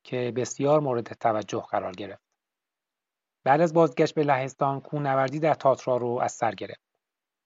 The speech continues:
دوستانش در حال آماده شدن برای برنامه‌ای در آلپ بودند. همزمان ساخت فیلمی در اسپیتزبرگن به او پیشنهاد شد. او سفر به نروژ و ساخت این مستند رو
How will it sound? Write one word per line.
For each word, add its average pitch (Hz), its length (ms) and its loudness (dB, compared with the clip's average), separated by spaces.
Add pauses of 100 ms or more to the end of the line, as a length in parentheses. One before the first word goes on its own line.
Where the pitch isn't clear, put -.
(400)
دوستانش 165 420 0
در 143 160 4
حال 156 200 2
آماده 135 260 0
شدن 135 400 -4
برای 127 220 0
برنامه‌ای 120 560 -2
در 123 180 0
آلپ 117 240 -2 (180)
بودند. - 260 -12 (960)
همزمان 143 640 0
ساخت 165 380 0
فیلمی 156 380 -4
در 139 300 -2
اسپیتزبرگن 131 1040 -6
به 123 60 -4
او 123 140 -2
پیشنهاد 104 480 -6
شد. - 160 -10 (600)
او 160 80 -2
سفر 156 320 6
به 143 140 2
نروژ 131 380 -2
و 131 60 0
ساخت 147 300 2
این 135 100 -4
مستند 120 500 -6
رو 117 260 -6